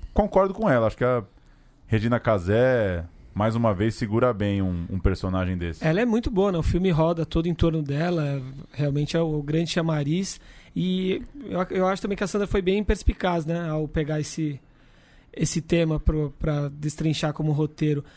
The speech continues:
Speaker 2: Mas eu confesso que o filme não me suscita grandes emoções. Nenhuma emoção, <laughs> assim, muito forte, eu não sei. Enfim, se,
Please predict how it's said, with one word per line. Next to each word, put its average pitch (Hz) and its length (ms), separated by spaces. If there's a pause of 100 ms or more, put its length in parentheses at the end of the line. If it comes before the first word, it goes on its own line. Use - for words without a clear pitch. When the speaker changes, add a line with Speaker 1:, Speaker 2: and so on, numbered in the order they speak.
(300)
Speaker 2:
Mas 196 200
eu 233 80
confesso 247 420
que 302 60
o 247 60
filme 254 440
não 247 160
me 254 120
suscita 185 1080 (240)
grandes 185 360
emoções. 165 640
Nenhuma 180 600
emoção, 151 640
<laughs> 139 40
assim, 156 420
muito 156 240
forte, 165 440
eu 156 40
não 151 80
sei. 170 460 (1400)
Enfim, 165 480
se, 151 440